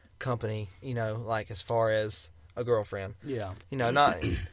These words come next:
Speaker 1: <clears throat> just somebody to, I mean, 'cause I have best friends. I mean, I have a bunch of friends growing up, especially, and as I got older, more and more friends. But,
Speaker 2: Yeah.
Speaker 1: you know, I just like having that special,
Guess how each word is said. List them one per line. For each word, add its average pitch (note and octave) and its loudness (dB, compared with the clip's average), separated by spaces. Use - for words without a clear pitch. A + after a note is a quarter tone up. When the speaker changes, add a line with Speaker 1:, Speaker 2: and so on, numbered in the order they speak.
Speaker 1:
<clears throat> - -20
just C#3+ 4
somebody B2+ 6
to, A#2 -4
I B2+ -4
mean, D3 0
'cause E3 -2
I F3 6
have G#3+ 6
best A2 2
friends. B2+ -2
I B2+ -8
mean, A2+ -4
I A#2+ -2
have B2 -6
a - -18
bunch C3 -4
of A2+ -4
friends G#2 -8
growing A#2 0
up, A#2+ -4
especially, A#2 -2
and A2 -4
as A2+ -4
I A2+ 0
got A2+ 0
older, A#2+ 2
more B2+ 0
and B2 0
more C#3 0
friends. A2 -6
But, C#3+ 0
Speaker 2:
Yeah. G2+ 6
Speaker 1:
you C#3+ -6
know, B2+ 4
I C3 6
just C3 -2
like B2+ 2
having A#2 0
that G#2+ -4
special, C3 8